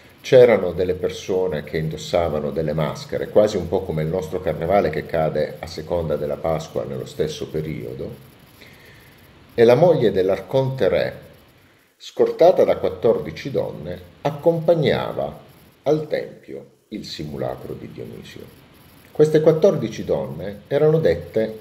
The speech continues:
venerabili, e questo è un dato importante perché le venerabili erano in qualche modo le sacerdotesse di Dionisio. Arrivati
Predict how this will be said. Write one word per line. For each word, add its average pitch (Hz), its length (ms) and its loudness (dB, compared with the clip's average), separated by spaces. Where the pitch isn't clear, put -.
venerabili, 80 920 -2
e - 140 -14
questo 85 400 0
è 87 80 -4
un 90 100 -4
dato 92 240 -2
importante 80 600 -6
perché 92 240 -6
le 98 120 2
venerabili 95 800 -2
erano 85 760 -2
in 90 140 -12
qualche 101 320 2
modo 87 420 -4
le 87 120 -6
sacerdotesse 95 960 -4
di 67 160 -14
Dionisio. 67 580 -14
Arrivati 110 720 2